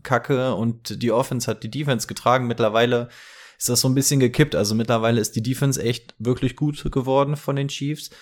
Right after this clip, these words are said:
Und die Offense, klar, die haben eine Offense-Show abgefeuert, aber es waren in Anführungszeichen nur die Steelers letzte Woche.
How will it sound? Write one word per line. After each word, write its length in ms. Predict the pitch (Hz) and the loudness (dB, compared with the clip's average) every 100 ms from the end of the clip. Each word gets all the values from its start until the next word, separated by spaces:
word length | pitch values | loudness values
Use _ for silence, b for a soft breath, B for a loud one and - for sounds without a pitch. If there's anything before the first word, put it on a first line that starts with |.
| b b b | b b b
Und 140 | - 120 | -2 0
die 100 | 127 | 4
Offense, 580 | 127 131 151 147 - - - - | 4 2 0 0 -2 -6 -10 -14
klar, 340 | - 110 113 104 | -6 0 2 2
die 140 | 95 | 0
haben 400 | 107 110 107 - _ _ _ _ | 0 0 -2 -6 _ _ _ _
eine 320 | - 123 127 | -14 -4 -2
Offense-Show 520 | 117 127 139 - 120 110 | 0 2 0 4 6 6
abgefeuert, 680 | 98 - 156 - 135 139 | 4 -2 -6 2 4 6
aber 100 | 123 | 4
es 140 | 110 - | 2 2
waren 440 | 113 117 120 120 - - | 4 4 0 -4 -10 -8
in 100 | 104 | -6
Anführungszeichen 720 | 110 120 117 - 107 - 113 | -4 -2 -2 -2 -2 2 4
nur 180 | 127 135 | 4 2
die 120 | 123 | 0
Steelers 480 | - 143 143 143 139 | -4 -4 -2 -2 0
letzte 360 | 139 135 - | -2 -2 -6
Woche. 340 | 131 139 151 | -4 -4 -4